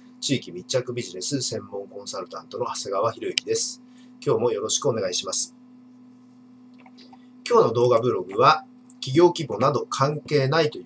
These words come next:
テーマでお届けいたします。先日、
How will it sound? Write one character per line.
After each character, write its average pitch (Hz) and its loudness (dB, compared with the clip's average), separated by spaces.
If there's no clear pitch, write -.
テ - -4
ー 87 -6
マ 90 -10
で 139 0
お 131 2
届 85 -10
け - -
い 90 -8
た 82 -10
し - -6
ま 87 -10
す。 - -4
先 220 8
日、 180 2